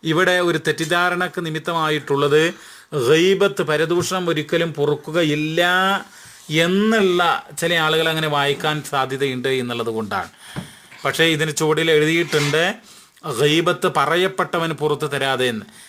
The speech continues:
അപ്പോൾ ഇതിലെ വാചകം ക്ലിയർ ആണ്. പക്ഷേ ആളുകൾ ഒരുപക്ഷെ അവ-, വായിക്കുന്ന ആളുകൾക്ക് തെറ്റ് പറ്റിയേക്കാം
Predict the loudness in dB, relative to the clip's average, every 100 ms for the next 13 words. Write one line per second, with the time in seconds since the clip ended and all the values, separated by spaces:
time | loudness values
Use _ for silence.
0 | -6 0 2 2 2 2 0 -2 -4 -2
1 | 0 2 2 2 0 -2 -2 0 0 0
2 | 0 0 -2 -14 -20 _ 0 0 0 0
3 | 0 -2 0 2 2 0 -2 -2 0 0
4 | -2 -4 -6 -6 -4 -4 -4 -4 -4 -2
5 | -4